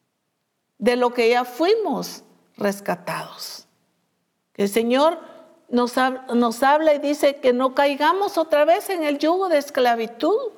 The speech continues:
Y eso es lo que muchas veces hacemos por no estar despiertos, por no poner atención, sino ponerle más atención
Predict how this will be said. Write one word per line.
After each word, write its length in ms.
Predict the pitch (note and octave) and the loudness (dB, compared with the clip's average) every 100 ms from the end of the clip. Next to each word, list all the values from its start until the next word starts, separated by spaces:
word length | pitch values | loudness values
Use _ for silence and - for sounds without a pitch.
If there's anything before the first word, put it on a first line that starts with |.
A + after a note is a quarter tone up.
| - _ _ _ _ _ _ _ _ _ - | -18 _ _ _ _ _ _ _ _ _ -2
Y 180 | B3 B3 | 4 4
eso 260 | B3 B3+ | 4 2
es 80 | B3 | 2
lo 160 | A#3 A#3+ | 2 0
que 100 | G#3+ | 0
muchas 440 | A3 G#3 F#3 F#3 | -2 -2 -4 0
veces 460 | B3+ F#4+ - D#4 A3 | 0 0 -4 -6 -4
hacemos 640 | A3 - G#4 A4+ G#4+ - - _ _ _ _ _ | 0 0 0 -4 -10 -16 -20 _ _ _ _ _
por 260 | B3 A#3 A3+ | 0 2 0
no 720 | A3+ C4+ E4 F4 - - - | 0 2 2 2 -4 -20 -6
estar 520 | B3 A#3 - A3+ B3 B3+ | -4 -2 -2 -2 0 -4
despiertos, 880 | C4+ - G#3 F#3 - - - - - _ _ _ - | -6 -4 0 0 -2 -18 -20 -20 -20 _ _ _ 0
por 200 | A#3+ A#3+ | 0 2
no 680 | B3 D4 F4 F4+ - - - | 2 2 2 0 -10 -20 0
poner 420 | C4 B3 C4 C4+ | 0 2 0 0
atención, 840 | C4+ C4 B3 A#3+ - B3 F#3+ F#3 - - _ | -2 0 -2 -2 -2 0 -2 -8 -16 -20 _
sino 520 | - - B3 A#3 A3+ | -6 0 2 2 0
ponerle 840 | A3+ G#3 A3+ B3+ D#4+ E4 F4 E4+ - - - | 0 0 0 0 0 -2 -6 -8 -12 -20 -6
más 800 | A#3+ A#3 C4+ D4+ D#4+ F#4 G4 G4 | 0 2 2 2 2 2 0 -2
atención 600 | F#4 C#4+ D4 D4 F4+ | -2 0 -2 2 0